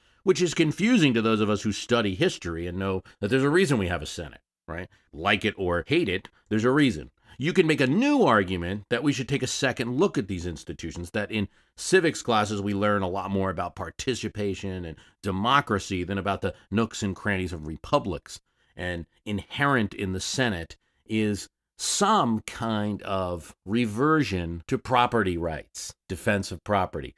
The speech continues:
representation through property. I mean, it couldn't happen, so it was done with two senators per state, a curb on the House of Representatives. Should we all just say, "I wish the Senate was never born"?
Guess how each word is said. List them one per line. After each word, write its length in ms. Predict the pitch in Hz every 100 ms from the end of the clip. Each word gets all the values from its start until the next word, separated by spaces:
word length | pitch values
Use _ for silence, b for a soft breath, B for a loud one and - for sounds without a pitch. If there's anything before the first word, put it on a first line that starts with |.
| b
representation 1120 | 101 117 135 117 113 101 - 117 110 92 78 78 _ -
through 160 | 95 80
property. 500 | 98 90 85 67 71
I 20 |
mean, 120 | 82
it 80 | -
couldn't 300 | 143 131 110
happen, 440 | 92 85 92 85 - _
so 200 | - 101
it 80 | 92
was 200 | 98 90
done 320 | 80 87 87
with 120 | 85 -
two 180 | 110 98
senators 500 | 92 82 73 76 -
per 220 | - 76
state, 400 | - 67 - - b b
a 80 | 95
curb 640 | - - 139 131 92 80 - _ _ _
on 380 | 85 90 85 90 _ _ _ _ _ -
the 80 | 82
House 260 | 85 80
of 140 | 78 73
Representatives. 760 | 76 78 71 65 55 - - - _ _ _ _ _ -
Should 120 | 156
we 100 | 147
all 160 | 135 143
just 260 | 135 127
say, 280 | 117 120 117 b b b
"I 160 | 196
wish 300 | 220 226 214
the 100 | -
Senate 360 | 170 180 175 165
was 180 | 131 117
never 240 | 147 135
born"? 640 | 110 110 107 101 90 78